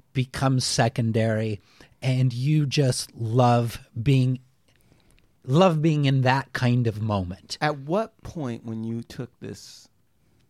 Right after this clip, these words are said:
Speaker 2: course, and you didn't really have this feeling yet, at what point in this process are you holding the brush and dragging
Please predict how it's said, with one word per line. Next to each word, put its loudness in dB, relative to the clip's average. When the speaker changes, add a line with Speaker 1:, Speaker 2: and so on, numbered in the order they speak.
Speaker 2:
course, -18
and -10
you -8
didn't -6
really -6
have -10
this -12
feeling -8
yet, -14
at -14
what -10
point -10
in -8
this -12
process -14
are -10
you -8
holding -8
the -10
brush -10
and -10
dragging -10